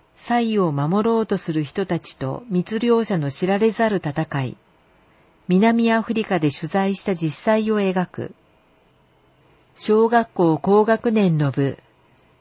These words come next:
九の三十五、リンゴの木を植えて。三時間十四分。おじいちゃんと過ごした日々。生きることと死ぬということを考える珠玉の物語。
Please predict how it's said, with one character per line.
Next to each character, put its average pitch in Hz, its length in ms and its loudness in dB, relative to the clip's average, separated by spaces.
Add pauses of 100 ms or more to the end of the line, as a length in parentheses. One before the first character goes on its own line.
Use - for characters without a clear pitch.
(140)
九 240 280 2
の 185 120 4
三 226 320 2
十 156 300 0
五、 131 280 -4 (640)
リ 196 180 6
ン 226 100 2
ゴ 233 120 4
の 226 140 2
木 226 220 0
を 175 80 4
植 143 220 2
え 156 40 0
て。 - 280 -6 (500)
三 214 320 0
時 233 100 -4
間 190 320 2
十 180 240 4
四 202 260 2
分。 131 380 -6 (880)
お 175 140 4
じ 233 180 2
い 220 60 -6
ち 220 100 0
ゃ 196 80 4
ん 175 60 2
と 160 120 2
過 170 180 -4
ご 208 140 2
し - 120 -8
た 180 80 0
日 156 260 -2
々。 123 140 -6 (800)
生 185 100 0
き - 200 0
る 220 120 0
こ 165 160 0
と 175 140 0
と 135 260 -2
死 - 200 -2
ぬ 214 140 2
と 233 140 2
い 220 140 0
う 226 160 0
こ 220 140 -4
と 220 200 2
を 170 60 4
考 180 400 0
え 170 160 2
る 135 260 -2
珠 196 320 0
玉 226 160 -2
の 214 120 4
物 208 260 2
語。 185 120 2